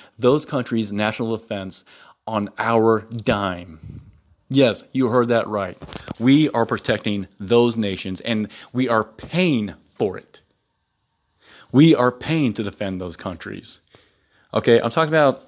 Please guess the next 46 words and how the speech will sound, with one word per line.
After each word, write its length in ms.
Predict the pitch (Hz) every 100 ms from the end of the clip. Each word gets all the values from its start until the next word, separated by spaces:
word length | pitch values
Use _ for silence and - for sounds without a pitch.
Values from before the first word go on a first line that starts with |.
| _
I'm 80 | 151
talking 180 | 214 196
about 240 | 185 -
our 160 | 139 127
major 400 | 120 139 139 -
allies, 480 | 117 135 98 92
okay, 300 | 101 110 139
our 240 | 139 123 127 117 -
nato 340 | 117 113 131
allies 440 | 139 143 147 147
and 100 | 139
our 240 | 104 98 95 - - - - _
allies 420 | 107 117 123 123 123
in 100 | 120
the 60 |
U 220 | 117 117
N. 140 | 117 131
I 80 | -
can't 200 | 143 131
stand 220 | 113 104
the 60 |
U 140 | 90 90
N. 120 | 98
The 60 | 113
U 120 | 123
N's 120 | 101
such 240 | - 135 -
a 60 |
stupid 500 | - - - 117 95
idea. 420 | 90 87 92 98 104 - - - -
But 80 |
anyway, 360 | 143 151 120 120 -
uh, 80 | 50 - - -
was 160 | 127
it, 160 | 135 127 - - - - _
I 20 | 123
can't 160 | 208
remember 220 | 185 143
if 80 | 117
it 40 | 113
was 140 | 101
the 100 | 101
U 220 | 98 131
N 100 | 135
or 120 | 120
nato. 420 | 104 104 104 104